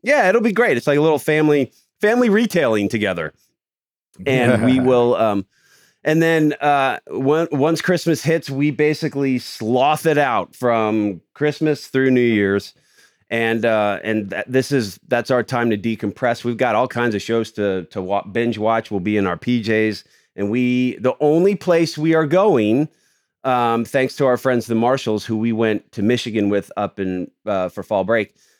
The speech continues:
Speaker 1: they invited us down to Atlanta overnight for the Peach Bowl. So we're gonna go to the Peach Go-,
Speaker 2: Oh.
Speaker 1: Bowl because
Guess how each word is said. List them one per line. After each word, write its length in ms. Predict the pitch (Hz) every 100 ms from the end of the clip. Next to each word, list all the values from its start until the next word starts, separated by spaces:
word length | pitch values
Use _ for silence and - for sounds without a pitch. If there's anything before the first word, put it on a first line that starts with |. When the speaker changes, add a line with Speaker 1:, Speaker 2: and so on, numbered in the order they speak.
| _
Speaker 1:
they 180 | 127 139
invited 520 | 135 131 127 127 123
us 100 | 123
down 320 | 107 123 123 120
to 160 | 117
Atlanta 460 | 110 123 139 135 107
overnight 440 | 113 107 120 123
for 100 | -
the 80 | 117
Peach 360 | 113 190 220 110
Bowl. 400 | 98 73 62 _
So 140 | - 117
we're 120 | 131
gonna 160 | 143 131
go 120 | 139
to 60 |
the 80 | 123
Peach 280 | 135 180 -
Go-, 100 | 147 208
Speaker 2:
Oh. 40 | 101
Speaker 1:
Bowl 240 | 120 120
because 680 | 120 - 214 262 175 139